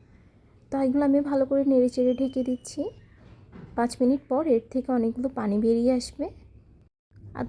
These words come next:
ঘন্টা ভালো করে কষিয়ে নিব। Then আমি এখানে দিয়ে দিয়েছি ঝোলের পানি। ঝোলের পানিটা কিন্তু আমি খুবই কম দিয়েছি, আপনারা দেখতেই পারছেন।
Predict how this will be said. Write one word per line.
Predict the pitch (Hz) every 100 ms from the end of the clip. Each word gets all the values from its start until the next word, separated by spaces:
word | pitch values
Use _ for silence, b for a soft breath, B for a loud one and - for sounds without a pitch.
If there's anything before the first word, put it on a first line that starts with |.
| -
ঘন্টা | 294 294 311
ভালো | 302 294
করে | 302 302 285
কষিয়ে | 254 240 285 277
নিব। | 285 285 330
Then | 311 269
আমি | 269 269
এখানে | 277 269 269
দিয়ে | 262 254
দিয়েছি | 277 269 285 277
ঝোলের | - 269 269 269
পানি। | 254 269 453 B B B -
ঝোলের | 294 302
পানিটা | 311 285 294 294
কিন্তু | 294 294
আমি | 294 -
খুবই | 294 294
কম | - 285 269
দিয়েছি, | 269 277 311
আপনারা | 262 254 247
দেখতেই | 247 - 262 262 262
পারছেন। | 247 - 359